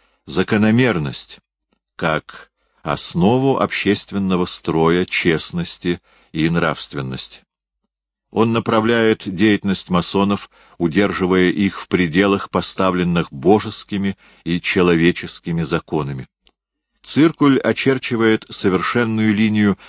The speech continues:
не имеющую ни начала, ни конца, во всех своих частях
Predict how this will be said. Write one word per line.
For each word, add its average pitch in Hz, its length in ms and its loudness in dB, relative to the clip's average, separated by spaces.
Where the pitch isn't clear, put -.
не 90 240 2
имеющую 92 640 0
ни 90 120 2
начала, 87 460 0
ни 85 140 0
конца, 107 560 -2
во 78 160 -2
всех 143 380 2
своих 120 360 0
частях - 600 -4